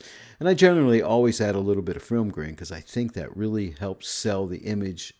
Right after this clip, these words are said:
as a nice photograph, you know, an authentic black and white photograph. All right, so let's go ahead and come to film grain and click the little reset icon here. And let's come down to strength. Now let's zoom in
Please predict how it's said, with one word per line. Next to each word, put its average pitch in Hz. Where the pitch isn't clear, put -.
as 101
a 117
nice 113
photograph, 85
you 117
know, 104
an 104
authentic 104
black 87
and 87
white 82
photograph. -
All 147
right, 95
so 139
let's 196
go 233
ahead 127
and 117
come 113
to 107
film 101
grain 92
and 92
click 90
the 101
little 95
reset 113
icon 107
here. 113
And 147
let's 196
come 143
down 110
to 110
strength. 98
Now 123
let's 147
zoom 107
in 80